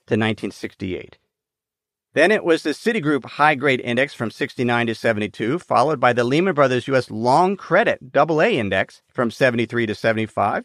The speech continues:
then the Barclays Capital U S Aggregate Bond Index from nineteen seventy-six to two thousand nine, at which point it was the Barclays U S Aggregate Float Adjusted Bond Index thereafter.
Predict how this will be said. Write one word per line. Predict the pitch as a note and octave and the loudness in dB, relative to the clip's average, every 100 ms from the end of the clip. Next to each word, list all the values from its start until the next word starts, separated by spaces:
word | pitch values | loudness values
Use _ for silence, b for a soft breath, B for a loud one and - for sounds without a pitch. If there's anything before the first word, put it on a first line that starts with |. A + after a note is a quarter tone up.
| _ - | _ -12
then | A2 D3 G#3 E4 - - | 0 2 2 0 -4 -2
the | A#2+ | -2
Barclays | G#2+ B2+ D#3+ - E3 E3 F#3 - _ _ | 4 4 4 -2 -2 2 0 -2 _ _
Capital | - C3+ - B2+ B2 | 0 0 0 -2 0
U | A#2+ | 0
S | A#2 - - | -2 -4 0
Aggregate | B2 B2+ C3 C3 - | 0 0 -4 -4 0
Bond | A#2 A2+ - | 0 0 -4
Index | F#2+ G2 F#2+ - _ | 0 0 -2 -10 _
from | - G2+ | -4 -2
nineteen | A2 A2 A#2 | 0 -2 -4
seventy-six | - A#2 G2+ G2+ - A2+ - | -2 0 0 -2 -2 -4 -6
to | |
two | - G#2 | -8 -6
thousand | G2 F#2 F2 A#2+ | -2 -2 0 2
nine, | A3 G3+ | 4 4
at | D3 | 2
which | C#3+ - | 0 -2
point | C3 | 0
it | A#2+ | 0
was | G2+ | -2
the | F#2 | 0
Barclays | A#2 A#2+ A2+ A2 | 4 4 2 0
U | A2 | -2
S | G2+ - | -6 -2
Aggregate | A2 G#2+ G2 G2+ _ | 0 0 -2 -4 _
Float | - B2 E3 - | 0 2 2 -2
Adjusted | G#2+ A2+ G2+ - F#2 | -2 0 -2 -4 -2
Bond | F#2 F2+ | 0 0
Index | E2+ F2 E2 | -2 -4 -4
thereafter. | - F2+ C#2+ - - | -6 -6 -6 -10 -18